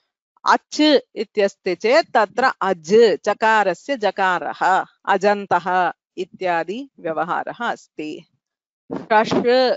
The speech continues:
इत्यस्ति चेत् किं भवति? शकारस्य, शकारः मूर्धन्यः, ऋ टु रषाणां मूर्धा, तत्र मूर्धन्यः जश्वर्णः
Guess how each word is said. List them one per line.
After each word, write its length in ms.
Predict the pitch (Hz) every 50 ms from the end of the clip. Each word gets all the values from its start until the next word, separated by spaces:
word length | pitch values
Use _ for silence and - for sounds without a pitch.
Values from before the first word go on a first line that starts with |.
| - _ -
इत्यस्ति 520 | 202 _ - - 208 202 - _ - 220
चेत् 400 | 196 - 220 214 208 - _ _
किं 220 | - 240 240 247 233
भवति? 500 | 226 208 196 196 190 - 220 214 208 202
शकारस्य, 1040 | - 214 175 - - 196 196 196 190 185 175 170 - - - 202 196 233 320 370 349 _ _ _ - _ _ _
शकारः 960 | - - 208 - - 214 208 208 208 196 196 190 185 214 208 247 330 392 381 - _ _ _ _ _ _ _ _ _ _ _ 208
मूर्धन्यः, 960 | 208 233 262 285 285 262 202 185 175 196 190 170 165 160 151 151 156 247 262 - _ _ - 202
ऋ 280 | 202 240 262 269 277 254 _ -
टु 260 | 262 254 254 254 254 233
रषाणां 1000 | 214 202 202 208 214 - - - 208 185 190 190 190 185 180 185 190 196 226 262
मूर्धा, 1000 | 269 233 214 208 202 190 185 170 - - 156 180 175 170 180 196 190 180 175 - _ _ _ _ _ _ -
तत्र 280 | 214 208 - - 233 226
मूर्धन्यः 1200 | 220 220 240 269 294 285 233 226 208 190 269 277 277 285 277 277 262 - 220 269 277 285 277 233 - _ _ _ _ _
जश्वर्णः 840 | 170 202 233 240 - - - 247 240 226 214 208 202 202 - 208